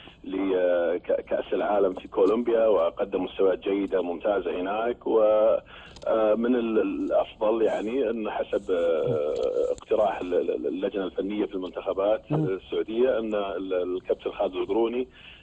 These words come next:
Speaker 1: لنجاحاته اللي حققها مع هذا، هذا الفريق أنه يستمر معاهم في منتخب تحت اثنين وعشرين سنة.
Speaker 2: واللي هو المنتخب الأولمبي الجديد.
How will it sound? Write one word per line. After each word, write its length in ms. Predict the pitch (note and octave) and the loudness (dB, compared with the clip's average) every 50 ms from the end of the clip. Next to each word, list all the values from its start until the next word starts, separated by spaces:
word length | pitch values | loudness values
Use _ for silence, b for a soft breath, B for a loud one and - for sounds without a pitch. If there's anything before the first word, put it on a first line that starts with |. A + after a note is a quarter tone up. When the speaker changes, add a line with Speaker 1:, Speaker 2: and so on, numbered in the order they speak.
| B B | B B
Speaker 1:
لنجاحاته 640 | B2 B2 B2+ A#2+ A#2+ B2 A#2 A2+ A#2+ A#2+ A2 - A#2 | -2 -2 -2 0 0 0 0 2 0 0 0 0 0
اللي 120 | G#2 G#2 | -2 -2
حققها 400 | - - - - A#2+ - - G#2+ | -4 -8 -6 -8 -8 -4 -4 -4
مع 300 | G#2 G#2 G2 G2 G2+ G#2+ | -2 -2 -4 -4 -2 -2
هذا، 160 | G2+ G2 G2 F#2 | 0 0 0 2
هذا 200 | G#2 G2+ F#2+ F#2 | 2 0 0 -2
الفريق 480 | F2+ - G2 G2 A#2 C#3 D3+ D3 - A#2 | -2 -2 0 2 2 0 0 -2 -6 -8
أنه 160 | A2+ A2 G2+ | -6 -6 -6
يستمر 380 | G2+ G2 - - A2 G#2 G2 | -6 -6 -6 -6 -6 -4 -4
معاهم 400 | F#2+ F#2+ F#2 G2+ A2+ A#2 A#2+ A2+ | -4 -4 -2 -2 -2 -2 -2 -2
في 320 | - - G#2+ G2+ G2 G2 F#2 | -4 -4 -4 -4 -2 -2 -4
منتخب 380 | F#2 F#2+ F2+ - F2 - - | -4 -6 -6 -6 -6 -6 -6
تحت 180 | - - - - | -8 -8 -10 -8
اثنين 160 | - F#2 F2+ | -8 -8 -6
وعشرين 280 | E2+ D#2 - - E2 - - | -6 -8 -10 -12 -12 -12 -12
سنة. 160 | - D2+ - - - - _ - | -12 -14 -14 -14 -18 -20 _ 0
Speaker 2:
واللي 260 | D3 D#3 F3 F3+ F3 | 2 4 6 6 6
هو 140 | G3 G#3 G3+ | 6 6 6
المنتخب 480 | F3+ F3+ F#3 F3+ - F#3 - G#3 F#3 F3+ | 6 6 4 2 2 4 4 4 6 6
الأولمبي 300 | F3 F#3+ G3 G#3 F#3+ F#3 | 4 4 4 6 4 2
الجديد. 380 | C#3+ C#3+ C3+ B2 G#2+ - - | 2 0 -2 -4 -4 -8 -10